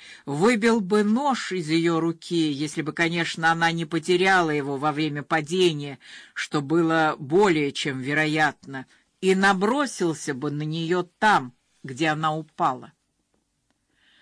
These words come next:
Но кот не могла позволить ему увести Лауру. Опасаясь, что страх снова парализует ее волю,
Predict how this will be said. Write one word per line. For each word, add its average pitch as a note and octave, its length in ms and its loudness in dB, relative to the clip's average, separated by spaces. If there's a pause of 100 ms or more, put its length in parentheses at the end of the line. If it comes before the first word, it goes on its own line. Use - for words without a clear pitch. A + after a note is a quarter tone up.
(380)
Но F3+ 280 0
кот B3+ 320 -2
не A3+ 140 4
могла A#3 580 4
позволить F3+ 880 0
ему F3+ 460 -2 (280)
увести D3+ 560 -2
Лауру. C#3 600 -2 (1000)
Опасаясь, D#3 1080 -2 (420)
что - 260 -8
страх D#3+ 480 -2
снова E3 580 -2
парализует D3+ 840 -2
ее C#3+ 260 -4
волю, D3+ 520 -2